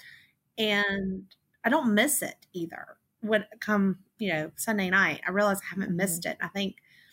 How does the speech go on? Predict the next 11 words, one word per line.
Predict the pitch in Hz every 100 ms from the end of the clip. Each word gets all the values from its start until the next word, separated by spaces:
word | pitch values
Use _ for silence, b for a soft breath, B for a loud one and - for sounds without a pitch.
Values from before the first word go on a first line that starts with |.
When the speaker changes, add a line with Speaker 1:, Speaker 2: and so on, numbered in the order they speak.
| b b -
Speaker 1:
there's | 185
a | 196
lot | 185
of | 185
times | - 180 175
you |
fear | - 190 180 170
missing | 175 175 180 170
out, | 170 170 170
especially, | 185 - 247 240 214 170 156 -
gosh, | 190 190 - -